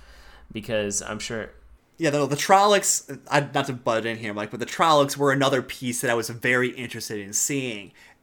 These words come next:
Speaker 2: And the fact that we haven't seen a close-up of a Trolloc yet is a little bit of a teaser that they're having there, because all you saw was, like, the silhouette of them and hearing them roar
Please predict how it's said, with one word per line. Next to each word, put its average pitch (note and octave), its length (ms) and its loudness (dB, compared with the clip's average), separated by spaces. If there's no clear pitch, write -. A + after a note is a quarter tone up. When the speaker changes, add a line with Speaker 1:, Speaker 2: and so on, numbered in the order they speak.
Speaker 2:
And B2+ 480 4
the B2 160 -6
fact C#3+ 340 6
that C#3 180 2
we C3+ 120 -6
haven't D#3 560 2
seen E3+ 500 0
a A#2 60 -8
close-up C#3 720 0
of B2+ 120 -4
a A2+ 60 -6
Trolloc A#2 540 -2
yet G2+ 320 -8
is B2+ 320 2
a B2 60 -8
little B2+ 280 0
bit B2 120 -6
of A#2+ 100 -6
a G#2+ 40 -8
teaser D3 500 -6
that A#2 180 -2
they're G#2+ 80 -6
having G#2 460 -8
there, F#2 320 -6
because C#3 240 -4
all C#3+ 260 4
you D3 140 -2
saw C3 600 2
was, B2 580 0
like, B2 260 -6
the D3 60 -14
silhouette B2+ 800 2
of A2+ 160 -6
them G2+ 260 -14
and A2 120 -16
hearing C#3+ 460 -2
them A2+ 260 -6
roar A#2+ 560 -2